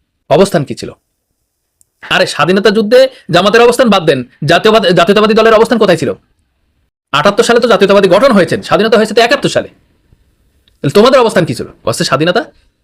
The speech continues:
জিয়াউর রহমানের ঘোষণাই হয়েছে। আমরা পিনাকির একটি ভিডিও দেখেছি না, পিনাকি ভট্টাচার্য, তিনি বলেছেন না স্বাধীনতার ঘোষক কে, কারা স্বাধীনতার ঘোষণা দিয়েছে,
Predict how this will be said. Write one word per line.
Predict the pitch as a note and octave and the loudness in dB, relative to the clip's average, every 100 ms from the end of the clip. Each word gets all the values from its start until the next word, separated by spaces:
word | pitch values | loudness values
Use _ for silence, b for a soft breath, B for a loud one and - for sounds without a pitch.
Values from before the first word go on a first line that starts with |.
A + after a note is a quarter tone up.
| - | -2
জিয়াউর | C3 C3 | 0 2
রহমানের | B2 A2 | 0 -4
ঘোষণাই | F#2+ G#2+ G2 | -8 -8 -10
হয়েছে। | - - - | -12 -18 -6
আমরা | D3 | -2
পিনাকির | D#3+ F3+ D#3 | 0 0 -2
একটি | E3+ | -2
ভিডিও | D#3 D3+ | -4 -2
দেখেছি | C#3+ D3+ | -4 -6
না, | F3 | -6
পিনাকি | D3+ C#3+ | -6 -4
ভট্টাচার্য, | C#3+ - B2 - _ _ _ | -6 -6 -8 -10 _ _ _
তিনি | D#3 | -2
বলেছেন | F3 F3 A3+ | 0 0 0
না | |
স্বাধীনতার | F#3+ F3 E3+ | -2 -2 -2
ঘোষক | D3 E3+ E3 | -2 -4 -4
কে, | F#3+ - - | -6 -6 -2
কারা | F3 | 0
স্বাধীনতার | F#3+ F3+ F3+ | 0 0 0
ঘোষণা | E3 F3 E3+ | 0 0 -2
দিয়েছে, | E3 F3 | -2 -4